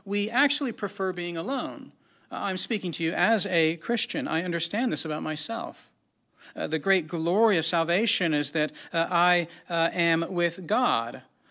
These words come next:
that God has reconciled himself to me by taking all of the punishment that I deserve and pouring that, pouring that out upon my Lord and Savior. And because God has done this,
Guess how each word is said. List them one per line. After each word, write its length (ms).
that 240
God 300
has 160
reconciled 720
himself 400
to 340
me 240
by 240
taking 460
all 220
of 140
the 200
punishment 440
that 160
I 180
deserve 640
and 200
pouring 560
that, 240
pouring 260
that 140
out 220
upon 420
my 140
Lord 320
and 180
Savior. 520
And 100
because 280
God 280
has 220
done 220
this, 420